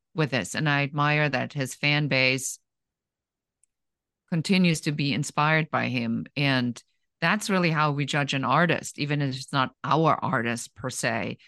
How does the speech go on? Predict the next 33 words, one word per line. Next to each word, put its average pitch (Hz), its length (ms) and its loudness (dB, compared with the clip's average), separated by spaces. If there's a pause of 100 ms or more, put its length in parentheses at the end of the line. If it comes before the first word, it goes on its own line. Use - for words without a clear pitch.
(300)
It's 123 160 -4
like, 139 180 -2
what 147 320 0
is 147 280 0
the 151 80 -4
message, 135 400 0
and 131 120 -2
is 135 140 -2
there 131 160 0
true 135 220 -4
connection 139 540 -2
with 127 120 -2
a 139 40 -6
particular 131 560 -4 (280)
piece 135 240 -6
of 135 120 -2
audience? 131 480 2 (260)
Because 175 160 2
that's 156 240 0
as 135 100 -2
consultants 120 460 -4
and 127 140 -6
coaches 160 480 0
and, 113 240 -6
and 127 120 -8
people 135 300 -6
who 123 320 -6
are 123 80 -4
selling 135 360 -2
stuff - 280 -8
to - 180 -6
other 120 220 0 (100)
people, 127 380 -8